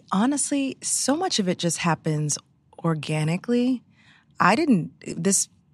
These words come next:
company where I'm scenting their building, we're also doing a, a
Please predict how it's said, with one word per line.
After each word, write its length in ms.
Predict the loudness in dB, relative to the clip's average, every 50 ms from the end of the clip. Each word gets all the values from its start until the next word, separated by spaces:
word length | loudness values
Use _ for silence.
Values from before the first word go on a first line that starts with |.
| _ _ -4
company 340 | 0 0 0 2 2 2 2
where 140 | 2 2 2
I'm 120 | 2 2
scenting 460 | 0 0 -2 0 0 0 0 0 0
their 140 | 0 0 -2
building, 440 | -2 -2 -2 -2 0 -2 -2 -2 -4 -2
we're 160 | 0 0 2
also 260 | 2 0 -2 -4 -4
doing 240 | -2 0 0 0 0
a, 100 | -4 -6 -6
a 380 | -6 -6 -4 -4 -6 -8 -10